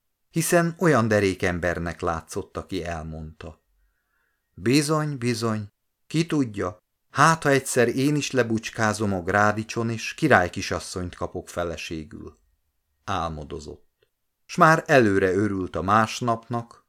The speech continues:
biztosan újra a gyertyákkal, játékokkal, aranyos gyümölcsökkel ékesítik fel.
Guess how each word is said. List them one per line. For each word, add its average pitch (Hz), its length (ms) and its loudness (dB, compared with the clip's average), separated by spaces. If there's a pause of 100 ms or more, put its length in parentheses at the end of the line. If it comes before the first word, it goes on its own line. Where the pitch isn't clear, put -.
(420)
biztosan 135 520 0
újra 143 320 4
a 101 60 6
gyertyákkal, 98 960 2
játékokkal, 98 840 2
aranyos 98 540 2
gyümölcsökkel 85 800 -4
ékesítik 85 800 -8
fel. 80 460 -16